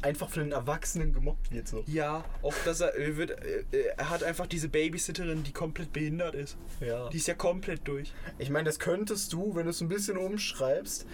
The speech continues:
Speaker 1: ein Kind auf Drogen, <laughs> anders
Speaker 2: Ja.
Speaker 1: kann ich mir die Elfen nicht erklären,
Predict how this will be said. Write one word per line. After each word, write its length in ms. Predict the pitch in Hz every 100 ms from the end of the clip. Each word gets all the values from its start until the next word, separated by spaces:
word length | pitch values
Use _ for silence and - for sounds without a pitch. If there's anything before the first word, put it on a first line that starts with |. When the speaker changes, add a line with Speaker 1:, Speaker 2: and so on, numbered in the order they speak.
| - -
Speaker 1:
ein 120 | 143
Kind 360 | - 202 240 - - -
auf 220 | 156 156
Drogen, 800 | 151 131 214 202 240 - 208 - - -
<laughs> 300 | - - -
anders 240 | 170 196 165
Speaker 2:
Ja. 40 |
Speaker 1:
kann 180 | - 208
ich 140 | 214
mir 80 | 190
die 140 | 170 180
Elfen 360 | 151 214 -
nicht 220 | 190 -
erklären, 680 | 349 - - 156 165 180